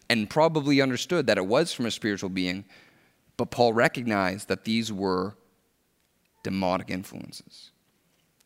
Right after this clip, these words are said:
Be sure, church, there is a spiritual realm. There are malicious, angelic beings called demons who are trying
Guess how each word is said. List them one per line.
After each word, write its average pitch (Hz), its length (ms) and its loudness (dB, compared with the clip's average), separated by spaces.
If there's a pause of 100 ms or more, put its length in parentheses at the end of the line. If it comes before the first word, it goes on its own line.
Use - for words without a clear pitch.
(600)
Be 202 220 8
sure, 196 340 6
church, - 600 0 (840)
there 175 240 8
is 190 260 8
a 202 60 2
spiritual 190 540 4
realm. 127 480 4 (1120)
There 165 380 8
are 180 240 10
malicious, 175 880 6 (320)
angelic 156 720 6
beings 156 400 4
called 143 220 0
demons 151 380 2
who 117 100 0
are 107 60 0
trying 170 680 4